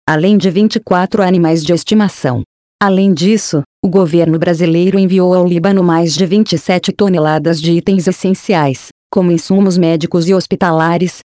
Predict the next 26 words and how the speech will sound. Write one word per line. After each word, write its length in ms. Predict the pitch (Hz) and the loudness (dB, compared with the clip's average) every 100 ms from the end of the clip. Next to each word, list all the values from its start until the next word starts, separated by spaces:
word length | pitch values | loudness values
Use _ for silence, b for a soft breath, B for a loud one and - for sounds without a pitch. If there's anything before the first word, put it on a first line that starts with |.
| _ | _
alimentos 580 | 190 170 165 202 208 180 | -2 2 2 2 0 0
e 40 | 185 | 0
outros 340 | 220 226 185 | 0 0 -2
donativos. 800 | 180 208 202 - 165 131 131 - - _ _ _ | 0 0 -2 -2 -2 0 -4 -6 -12 _ _ _
De 120 | 175 | -2
acordo 420 | 214 - 247 233 | -2 0 0 0
com 140 | 233 233 | -2 -2
o 60 | |
próprio 420 | - 190 190 196 208 | 0 0 0 0 -2
Itamaraty, 680 | 226 214 190 147 - 208 233 - - | 0 0 0 -2 0 0 0 -6 -12
cerca 400 | - 208 - 180 | -2 -2 -2 -4
de 140 | 170 | -2
três 320 | 214 214 175 | -2 0 0
mil 180 | 185 165 | 0 0
cidadãos 600 | - 180 165 151 185 175 | -2 -2 0 0 0 0
brasileiros 640 | 156 165 160 156 170 202 202 | 0 0 0 0 2 0 -2
se 160 | - | 0
registraram 680 | 180 156 151 - 180 175 170 | 0 2 -2 -2 -2 0 0
na 100 | 165 | 0
Embaixada 560 | 156 160 147 160 160 170 | 0 0 0 -2 0 -2
do 100 | 180 | 0
Brasil 400 | 196 185 160 175 | 0 0 0 0
em 120 | 175 | 2
Beirute, 500 | 185 190 165 - 302 - _ | 2 2 0 0 -4 -4 _
capital 420 | 214 190 190 175 156 | -4 -2 -2 0 0
libanesa, 640 | 165 196 185 170 147 | 0 0 2 0 0